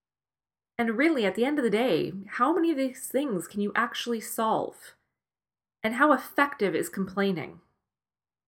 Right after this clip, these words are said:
Yesterday, I was on Facebook, as I typically am, as I am a self-admitted Facebook junkie. And a friend of mine, or rather,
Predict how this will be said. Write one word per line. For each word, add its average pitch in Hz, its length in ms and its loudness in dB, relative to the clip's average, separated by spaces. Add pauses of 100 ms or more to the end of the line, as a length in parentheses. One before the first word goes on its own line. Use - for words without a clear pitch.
(1400)
Yesterday, 185 800 2 (160)
I 196 40 -2
was 202 140 -2
on 202 160 2
Facebook, 254 600 -2 (520)
as 196 220 4
I 170 240 2
typically 196 500 -2
am, 160 240 0
as 202 160 -2
I 170 80 2
am 160 220 0
a 151 280 -6 (320)
self-admitted 175 1040 2 (100)
Facebook 180 540 0
junkie. 165 560 -4 (880)
And 247 680 2 (420)
a 240 80 -2
friend 339 360 4
of 330 80 4
mine, 160 520 2
or 190 80 -2
rather, 190 580 2